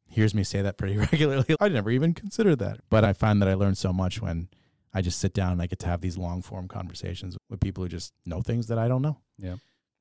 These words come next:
Speaker 1: Yeah.
Speaker 2: And I guess it was appealing to me, too, because I grew up in a forested area, so
Speaker 1: Yep.
Speaker 2: spent a lot of time in my childhood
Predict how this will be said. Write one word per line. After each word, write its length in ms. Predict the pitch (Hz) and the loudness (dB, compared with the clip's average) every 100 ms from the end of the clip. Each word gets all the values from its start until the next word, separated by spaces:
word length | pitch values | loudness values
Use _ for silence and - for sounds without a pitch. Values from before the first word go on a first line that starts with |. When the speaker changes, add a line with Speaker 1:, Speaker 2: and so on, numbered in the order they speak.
| - | -12
Speaker 1:
Yeah. 120 | 95 | -10
Speaker 2:
And 140 | 98 107 | -6 -2
I 40 | |
guess 180 | 147 160 | 0 2
it 40 | |
was 140 | 180 139 | 4 2
appealing 360 | 127 127 123 | 2 2 2
to 100 | 120 | 0
me, 120 | 110 107 | -2 -2
too, 160 | 107 | -2
because 280 | 101 104 107 | -4 -4 -6
I 120 | 120 | -4
grew 300 | 113 113 127 | -4 2 4
up 80 | 127 | 2
in 80 | 117 | 0
a 40 | |
forested 580 | 101 - 101 104 - 104 | -6 -6 -4 -4 -6 -8
area, 420 | 101 98 98 101 101 | -8 -6 -4 -6 -6
so 160 | - | -6
Speaker 1:
Yep. 120 | 107 127 | -2 0
Speaker 2:
spent 200 | 131 123 | 0 -2
a 60 | |
lot 220 | 107 104 | -2 0
of 80 | 104 | -2
time 220 | - 104 101 | -4 -6 -6
in 60 | |
my 140 | 101 101 | -6 -6
childhood 500 | 104 98 98 101 | -6 -6 -4 -6